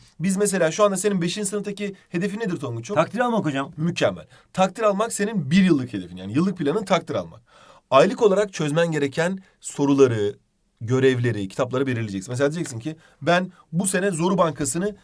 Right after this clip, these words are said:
Speaker 1: e, taktikliği bitireceğim." diyeceksin. Örnek veriyorum. Sonrasında bunları aylara böleceksin. Hatta biz de kitaplarımızın başında böyle, e, bölümlere ayırıyoruz. Diyoruz ki, "Bak böyle böyle tek tek kutulara ayırıyoruz." Yani şemalara ayırıyoruz. Dolayısıyla bütün kitap, mesela Dinamo'da da var. Şöyle göstereyim. Bak plan yapmışız. Her bir kitabın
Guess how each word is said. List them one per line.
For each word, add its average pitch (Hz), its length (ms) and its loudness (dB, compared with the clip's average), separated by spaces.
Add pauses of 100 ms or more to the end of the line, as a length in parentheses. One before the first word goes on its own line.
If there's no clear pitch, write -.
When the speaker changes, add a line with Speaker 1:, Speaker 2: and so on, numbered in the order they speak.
Speaker 1:
e, 139 100 -4
taktikliği 180 580 -2
bitireceğim." 170 400 0
diyeceksin. 98 320 -10
Örnek 104 300 -10
veriyorum. 82 240 -16 (300)
Sonrasında 196 460 0
bunları 202 360 -2 (240)
aylara 165 340 6
böleceksin. 123 300 -4
Hatta 156 280 0
biz 165 100 -4
de 165 60 -2
kitaplarımızın 165 540 -4
başında 165 360 -4
böyle, 165 300 -2 (340)
e, 131 180 -4
bölümlere 135 320 0
ayırıyoruz. 110 300 -2
Diyoruz 160 160 -6
ki, 131 40 -16
"Bak 110 120 -6
böyle 127 300 -4
böyle 123 200 -6
tek 131 180 -12
tek 135 120 -14
kutulara 123 300 -6
ayırıyoruz." 90 400 -8 (260)
Yani 117 160 -4
şemalara 123 400 -4
ayırıyoruz. 95 320 -8 (300)
Dolayısıyla 196 400 0 (100)
bütün 143 200 -4
kitap, 143 220 -4
mesela 107 240 -8
Dinamo'da 139 320 0
da 123 100 2
var. 95 80 -6
Şöyle 101 220 -8
göstereyim. 107 380 -10
Bak 95 160 -14
plan 110 180 -6
yapmışız. 90 360 -12
Her 135 160 -4
bir 101 100 -10
kitabın 104 340 -12